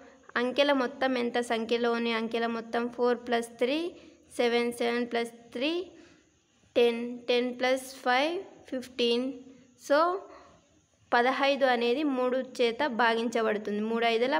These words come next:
పదహైదు. కాబట్టి బ-, నిశ్శేషంగా భాగించబడుతుంది, శేషం జీరో వస్తుంది. కాబట్టి ఈ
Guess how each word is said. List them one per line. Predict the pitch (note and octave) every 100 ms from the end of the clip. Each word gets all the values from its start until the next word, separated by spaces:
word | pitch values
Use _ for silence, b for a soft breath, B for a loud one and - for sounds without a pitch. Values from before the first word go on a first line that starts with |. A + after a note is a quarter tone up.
| D#4
పదహైదు. | A3 G#3+ A3 F#3 F#3+
కాబట్టి | A3 A3 A#3+ A#3 C4 C#4+ B3+ D4 C#4+ B B B - G#3+
బ-, | - A#3
నిశ్శేషంగా | B3 - C#4 C4+ C4+ D4+ A#3+
భాగించబడుతుంది, | A#3 A3+ B3 B3 A3+ A3 G#3 G#3 G#3 F#3+ F#3 G3+ -
శేషం | A#3+ A#3+ C#4+ D4+ C#4+
జీరో | A#3+ A#3 B3 A3+
వస్తుంది. | A#3 A#3 A3 G#3+ A3
కాబట్టి | A3 A3 A3 D4+ E4+ G#4 B B B B B -
ఈ | C4